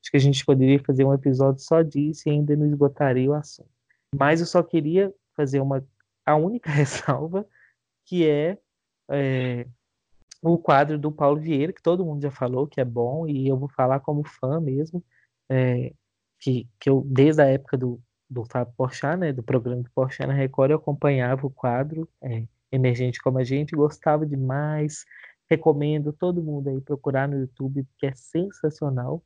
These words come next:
e foi, pra mim, o único acerto do Se Joga,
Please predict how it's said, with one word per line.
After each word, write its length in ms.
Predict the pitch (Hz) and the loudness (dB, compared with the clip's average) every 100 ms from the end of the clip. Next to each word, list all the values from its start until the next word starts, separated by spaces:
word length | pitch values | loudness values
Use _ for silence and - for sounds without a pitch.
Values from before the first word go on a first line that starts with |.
| _ _ _ _ - | _ _ _ _ 2
e 320 | 165 185 208 - | 4 4 0 2
foi, 280 | 202 208 | 6 6
pra 220 | 208 196 190 | 4 2 2
mim, 200 | 185 202 | 2 0
o 100 | 190 | 0
único 280 | 202 - | 0 0
acerto 520 | 226 - 180 170 - 160 | -2 0 0 0 0 -6
do 120 | 156 | -6
Se 180 | - 165 | -2 2
Joga, 420 | 147 147 170 | 4 4 2